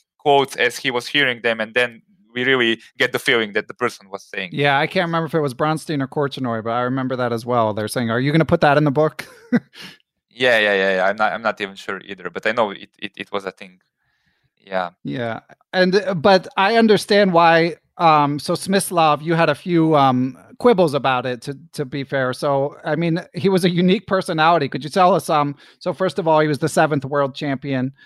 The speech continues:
Speaker 2: Um, what, what else do we need to know more generally about Smyslov, Vieko?
Speaker 1: Uh, well, he was known for his harmonious, very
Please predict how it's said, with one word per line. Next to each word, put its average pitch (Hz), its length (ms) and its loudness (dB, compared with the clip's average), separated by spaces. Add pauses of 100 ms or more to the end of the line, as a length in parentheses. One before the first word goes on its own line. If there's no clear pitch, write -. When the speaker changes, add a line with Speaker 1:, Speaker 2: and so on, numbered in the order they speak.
(200)
Speaker 2:
Um, 135 460 2 (140)
what, 165 380 -2
what 175 200 2
else 185 340 2 (340)
do 165 140 0
we 156 120 -4
need 156 180 -4
to 165 40 -6
know 151 140 -2
more 147 180 -2
generally 139 500 0
about 110 280 0
Smyslov, 107 560 -4 (260)
Vieko? 117 360 -2 (1200)
Speaker 1:
Uh, 127 260 0
well, 135 360 2 (100)
he - 140 -4
was 160 160 -2
known 165 180 2
for 151 140 -6
his 143 320 -2
harmonious, 127 840 -2 (120)
very 104 360 -2